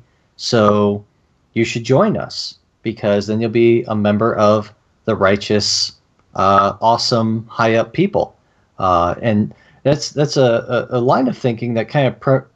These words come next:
it was, at least, um, prevalent in this part of the state, because we've actually had a number of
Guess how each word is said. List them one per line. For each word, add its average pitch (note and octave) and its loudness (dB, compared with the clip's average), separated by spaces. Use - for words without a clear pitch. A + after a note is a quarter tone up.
it - -6
was, C3+ 2
at A2 -6
least, G2+ -4
um, G#2 2
prevalent B2+ 0
in G#2 -2
this D3+ -4
part A2+ -2
of F2+ -6
the F#2 -8
state, G2 -6
because A#2+ 0
we've D3+ 0
actually C#3+ 0
had C3+ 2
a B2+ 2
number B2 2
of A2+ -2